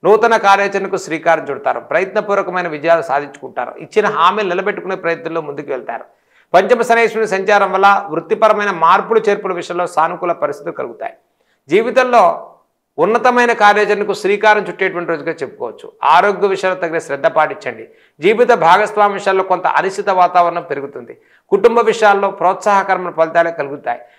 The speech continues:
దైవిక బలంతో ప్రతి వ్యవహారంలో విజయం సాధించుకోవచ్చు. తులారాశి వారికి దశమ శుక్రుని సంచారం వల్ల సంబంధం లేని వ్యవహారాల పట్ల, అనవసరమైనటువంటి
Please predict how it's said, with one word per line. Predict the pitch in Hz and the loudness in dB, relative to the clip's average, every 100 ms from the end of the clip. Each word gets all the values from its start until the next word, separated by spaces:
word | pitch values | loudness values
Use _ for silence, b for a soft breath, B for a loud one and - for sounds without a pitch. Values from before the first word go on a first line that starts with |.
| b | b
దైవిక | 139 190 240 254 | 2 4 4 4
బలంతో | 233 220 214 214 214 | 4 4 4 2 0
ప్రతి | 196 180 | -2 -4
వ్యవహారంలో | 160 165 165 185 185 | -4 -2 2 2 0
విజయం | 175 151 190 | -6 -6 -8
సాధించుకోవచ్చు. | 170 147 151 151 - 127 - - - _ _ _ | -4 -4 -4 -10 -10 -10 -10 -18 -20 _ _ _
తులారాశి | 202 233 254 254 247 | 2 4 6 4 4
వారికి | 240 233 233 233 226 - _ 156 | 4 4 0 -4 -6 -14 _ -4
దశమ | 139 180 226 | 0 2 0
శుక్రుని | 240 226 214 196 | -2 -2 -4 -4
సంచారం | 196 196 196 185 | -4 0 2 2
వల్ల | 180 190 196 - B B | 2 2 0 -4 B B
సంబంధం | - 175 202 226 226 | 0 2 4 2 2
లేని | 226 220 | 2 2
వ్యవహారాల | 190 185 185 196 196 | 0 2 4 4 2
పట్ల, | 185 180 180 180 - b b - | -2 0 0 0 -4 b b 0
అనవసరమైనటువంటి | 170 220 233 233 226 226 220 214 220 214 202 175 - | 2 2 4 4 4 2 0 -2 -2 -2 -2 -4 -8